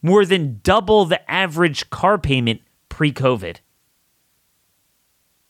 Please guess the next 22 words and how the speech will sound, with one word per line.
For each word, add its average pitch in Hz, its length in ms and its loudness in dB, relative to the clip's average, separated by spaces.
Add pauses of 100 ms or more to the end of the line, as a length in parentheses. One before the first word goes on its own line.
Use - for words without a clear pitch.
(880)
Do - 60 0
you - 20 4
understand 208 640 -2
the 156 80 0
way 156 380 0
th-, 175 140 -6 (600)
if 160 160 -2
you 302 160 4
look 320 180 2
at 226 80 -2
a 180 60 -2
thirty 240 440 0
thousand 190 480 -2
foot 190 220 -2
view 156 300 -2
of 131 100 0
how 151 280 -6
things 190 360 -4
have 160 160 0
changed 170 400 -2
since 151 220 -4
covid 151 400 -2